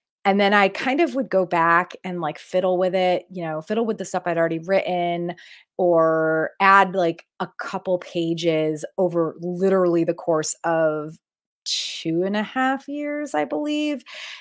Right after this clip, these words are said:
It wasn't until twenty sixteen that I finally sat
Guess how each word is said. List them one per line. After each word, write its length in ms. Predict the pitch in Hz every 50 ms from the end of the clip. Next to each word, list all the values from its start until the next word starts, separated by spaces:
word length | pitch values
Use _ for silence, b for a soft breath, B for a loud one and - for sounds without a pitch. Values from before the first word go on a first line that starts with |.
| B
It 160 | - 220 226 -
wasn't 540 | 220 202 196 208 226 226 220 226 233 226
until 320 | - 190 202 202 - 202 185
twenty 300 | - - 175 170 175 185
sixteen 540 | - - 165 - - - - 185 175 156 156
that 100 | 156 147
I 100 | 156 165
finally 640 | - - - - 175 170 165 170 165 165 156 160
sat 360 | - - - 185 160 160 -